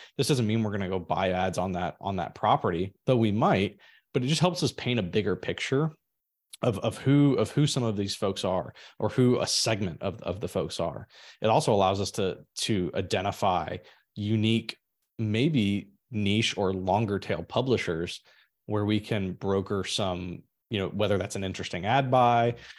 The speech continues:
an interesting partnership or a sponsorship opportunity, just something where we can create something that drives a lot of value for, for both the brand and the customer, or, and, and, like, the prospects or users.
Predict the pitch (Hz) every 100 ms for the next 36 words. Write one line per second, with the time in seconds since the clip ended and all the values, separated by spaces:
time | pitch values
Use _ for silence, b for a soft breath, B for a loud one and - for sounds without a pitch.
0 | _ - 98 95 - - 95 - 147 139
1 | 127 135 120 - 67 80 - 107 120 123
2 | - 117 113 117 - 117 110 113 110 110
3 | b b - 127 147 147 131 113 104 107
4 | 113 95 - 120 98 98 113 120 104 113
5 | 98 95 98 87 76 101 92 90 95 92
6 | 90 92 90 90 90 90 101 107 98 92
7 | 82 76 - _ _ 123 - - 117 95
8 | 104 92 110 92 92 90 90 85 95 92
9 | 90 85 - - - 151 175 - 92 95
10 | 90 - 95 - 95 95 92 90 90 -
11 | 101 - 82 107 143 175